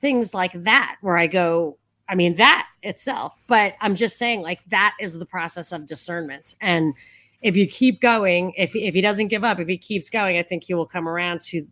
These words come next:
the undeniable evidence that nine eleven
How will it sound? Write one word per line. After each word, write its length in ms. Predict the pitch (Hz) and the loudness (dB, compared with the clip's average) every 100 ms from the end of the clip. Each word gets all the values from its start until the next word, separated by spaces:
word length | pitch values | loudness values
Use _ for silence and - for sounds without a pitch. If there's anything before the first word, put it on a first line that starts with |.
| _ | _
the 160 | 165 165 - | -4 -4 2
undeniable 1080 | 196 175 175 175 170 165 151 147 139 131 _ | 4 4 2 0 2 0 -2 -4 -4 -8 _
evidence 520 | 202 165 147 135 - - | 0 0 -2 -10 -10 -4
that 300 | 151 135 - _ - | -2 -2 -6 _ -4
nine 300 | 185 156 151 | -2 0 0
eleven 540 | 160 160 160 147 143 | 0 0 -2 -4 -8